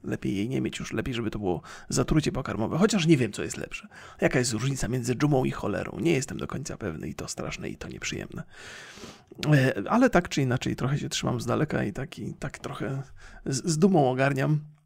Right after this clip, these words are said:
E, i, i mam tą świadomość, że, że się nie poddałem na razie temu choróbsku.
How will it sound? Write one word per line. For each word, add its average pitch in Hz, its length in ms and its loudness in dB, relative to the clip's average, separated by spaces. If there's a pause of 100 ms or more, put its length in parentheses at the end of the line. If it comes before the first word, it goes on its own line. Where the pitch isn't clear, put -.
(560)
E, - 280 0
i, 160 300 2
i - 40 4
mam 147 160 4
tą 156 160 4
świadomość, 135 460 0
że, 165 200 0
że 143 160 0
się 165 120 -4
nie 143 100 -4
poddałem 139 500 0
na 120 100 -4
razie 123 240 -4
temu 127 220 -4
choróbsku. 127 500 -4